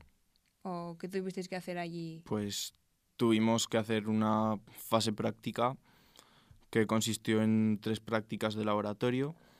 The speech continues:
Speaker 2: y una fase de teórica que eran preguntas sobre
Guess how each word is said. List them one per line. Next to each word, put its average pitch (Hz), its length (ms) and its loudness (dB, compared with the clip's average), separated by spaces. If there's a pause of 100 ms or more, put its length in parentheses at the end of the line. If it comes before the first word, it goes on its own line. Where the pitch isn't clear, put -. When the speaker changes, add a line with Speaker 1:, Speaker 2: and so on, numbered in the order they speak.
(600)
Speaker 2:
y 117 280 6
una 107 600 4
fase 110 360 -2
de 104 580 -4
teórica 110 580 0 (320)
que 110 220 0
eran 104 500 -2
preguntas 104 800 -4 (340)
sobre 104 720 -2